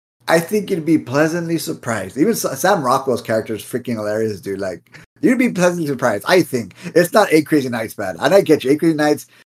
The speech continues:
even from the get-go, started off as horrendous. You know, I just remember watching it growing up and laughing because some of the scenes were pretty funny. But,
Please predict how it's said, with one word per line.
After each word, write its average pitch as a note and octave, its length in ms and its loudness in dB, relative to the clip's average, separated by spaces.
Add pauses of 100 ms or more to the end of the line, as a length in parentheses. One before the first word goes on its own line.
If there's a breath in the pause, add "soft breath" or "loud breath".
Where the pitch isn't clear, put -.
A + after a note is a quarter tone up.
(120)
even D3+ 180 4
from C#3+ 120 -2
the A#2+ 80 -2
get-go, B2+ 360 0
started B2 340 2
off A2+ 160 -2
as A2 140 -6
horrendous. G2+ 580 -8
You G2+ 60 -10
know, G2+ 100 -6
I G#2+ 60 -2
just G#2+ 120 -6
remember A2 400 -4 (340 loud breath)
watching B2 420 0
it A2+ 40 -4
growing A#2 280 0
up A2+ 200 -2
and G2+ 100 -4
laughing A2 340 -6
because G2+ 180 -12
some A2 140 -8
of A2 40 -6
the G#2+ 60 -6
scenes G#2 220 -10
were G#2 120 -6
pretty G#2 180 -10
funny. G#2 280 -10
But, F#2 260 -10